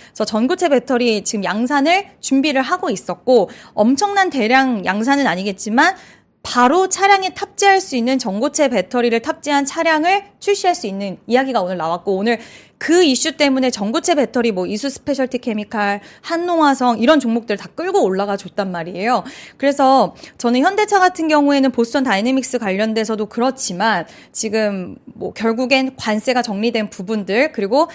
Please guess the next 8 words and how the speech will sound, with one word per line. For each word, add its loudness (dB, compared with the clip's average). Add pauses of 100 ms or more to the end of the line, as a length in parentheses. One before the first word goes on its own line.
(200)
하이브리드 0
차량에 0
대한 0
기대감 0
이런 0
것들로 -2
봤을 -4
때는 0